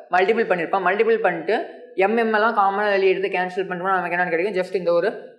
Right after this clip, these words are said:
டேர்ம் கிடைக்கும். இதுல இருந்து நம்ம என்ன பண்ணலாம் அப்படின்னா வந்து, வி பிக்கு பதிலா என்னன்னு சப்ஸ்டிட்யூட் பண்ணலாம்? நம்ம ஏற்கனவே தெரியும், இந்த ஒரு ஃபார்ம்ல இருந்து மாஸ் மாஸ் கேன்சல் ஆயிடுச்சு அப்படின்னா,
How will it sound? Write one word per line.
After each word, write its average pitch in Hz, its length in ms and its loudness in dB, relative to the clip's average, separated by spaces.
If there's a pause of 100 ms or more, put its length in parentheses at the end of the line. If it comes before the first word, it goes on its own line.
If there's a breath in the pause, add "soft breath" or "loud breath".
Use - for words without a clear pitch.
டேர்ம் 202 260 2
கிடைக்கும். 170 320 0
இதுல 214 260 2
இருந்து 247 180 2
நம்ம 226 160 2
என்ன 202 200 2
பண்ணலாம் 175 360 2
அப்படின்னா 151 400 0
வந்து, 156 240 -2 (1080)
வி 220 200 0
பிக்கு 202 260 -2
பதிலா 208 200 2
என்னன்னு 208 240 0
சப்ஸ்டிட்யூட் 196 340 0
பண்ணலாம்? 190 240 2
நம்ம 185 120 0
ஏற்கனவே 202 340 2
தெரியும், 170 380 -2 (1800)
இந்த 220 120 2
ஒரு 226 160 6
ஃபார்ம்ல 226 320 4
இருந்து 220 180 0
மாஸ் 208 280 2
மாஸ் 240 240 0
கேன்சல் 196 340 2
ஆயிடுச்சு 185 220 4
அப்படின்னா, 160 280 0